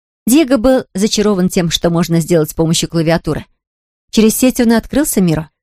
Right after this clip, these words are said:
Сначала его заинтриговали элементы H T M L, стоящие за сайтами, на которые он заходил. Он объяснял мне, что это новый язык, куда полезнее немецкого, который его заставляют учить в школе. И уговаривал меня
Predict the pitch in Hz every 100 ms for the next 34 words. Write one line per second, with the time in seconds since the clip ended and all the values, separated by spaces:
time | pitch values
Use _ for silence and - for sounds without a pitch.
0 | _ - - 185 - 269 247 185 156 147
1 | - 196 196 175 165 175 190 240 226 196
2 | 185 180 262 262 - 247 - _ _ 220
3 | 240 - - - 247 - 202 - 285 226
4 | - 190 190 - 175 190 - 370 - 165
5 | 165 - 170 269 262 254 - 180 139 -
6 | _ _ _ _ _ - 349 254 247 208
7 | 233 214 214 - - 233 214 269 226 170
8 | - 196 - _ _ _ - 302 254 240
9 | 233 220 196 185 208 - 180 180 175 -
10 | 185 180 247 226 - 170 185 202 175 214
11 | - - 151 147 - _ _ _ _ _
12 | _ - 214 180 196 170 240 202 165 165
13 | 170